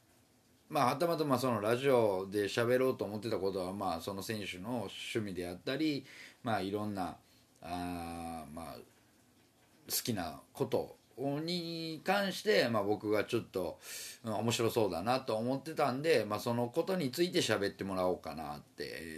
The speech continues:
いう、うー、内容だったんですよ。で、もちろん企画書にもそういう内容を書いてあるんですよ。で、えー、まあ、直前予想ドットコムっていうサイト名、えー、の所属で、えー、名前も書いてますから、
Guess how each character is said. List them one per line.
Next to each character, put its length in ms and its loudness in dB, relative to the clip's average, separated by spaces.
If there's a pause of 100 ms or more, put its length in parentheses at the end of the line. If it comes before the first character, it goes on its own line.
(480)
い 240 4
う、 100 0 (400)
う 60 0 (460)
ー、 40 -2
内 220 4
容 160 4
だ 140 -4
っ 40 -14
た 120 -14
ん 140 -16
で 80 -18
す 100 -18
よ。 60 -20 (360)
で、 60 -4
も 120 0
ち 100 6
ろ 60 8
ん 40 4
企 160 -4
画 160 4
書 120 2
に 60 2
も 120 -2
そ 200 2
う 60 4
い 80 2
う 20 -4
内 220 0
容 120 4
を 100 -4
書 120 -4
い 80 -2
て 160 0
あ 60 0
る 80 -6
ん 80 -14
で 80 -16
す 140 -16
よ。 60 -20 (560)
で、 320 8
え 760 6 (360)
ー、 40 -2
ま 140 4
あ、 120 0
直 120 2
前 160 4
予 120 6
想 180 8
ド 100 4
ッ 40 -6
ト 120 0
コ 100 2
ム 140 -2
っ 20 -6
て 200 -6
い 340 4
う 40 -2
サ 180 4
イ 120 2
ト 120 4
名、 380 -4
え 800 0
ー、 20 -6
の 80 -4
所 160 -2
属 360 -2
で、 420 2
え 420 -6
ー、 40 -8
名 100 -4
前 160 -4
も 120 -8
書 100 -6
い 80 -6
て 100 -6
ま 140 -4
す 100 -12
か 120 -4
ら、 260 0